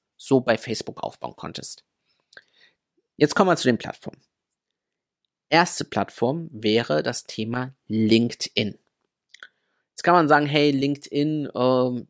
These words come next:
ja, das ist aber nicht so meins, ist alles so bieder gewesen oder ist da alles so bieder? Ich dachte das auch. So, als ich mich damals da angemeldet hab, dachte ich, boah, nee, überhaupt nicht mein Ding, bin wieder raus. Und dann hab ich mich aber selbstständig gemacht und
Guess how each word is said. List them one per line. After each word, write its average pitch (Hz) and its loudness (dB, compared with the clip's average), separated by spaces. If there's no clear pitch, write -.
ja, 147 0
das - -14
ist - -8
aber 104 -2
nicht 107 -10
so 110 -8
meins, 135 4
ist - -6
alles 107 -2
so 113 -6
bieder 139 0
gewesen 127 -2
oder - -6
ist - -4
da 117 0
alles 123 -4
so 113 -12
bieder? 127 -2
Ich - -2
dachte 175 4
das 127 2
auch. - 2
So, 135 4
als 127 0
ich - -8
mich 156 0
damals 147 4
da 123 4
angemeldet 160 2
hab, 147 2
dachte - -2
ich, - -18
boah, 113 0
nee, 110 -4
überhaupt 107 -4
nicht - -10
mein 101 -4
Ding, 101 -10
bin 120 0
wieder 110 4
raus. - -6
Und 135 0
dann 185 2
hab 196 2
ich - -4
mich 202 0
aber 214 6
selbstständig 131 2
gemacht - -16
und 131 2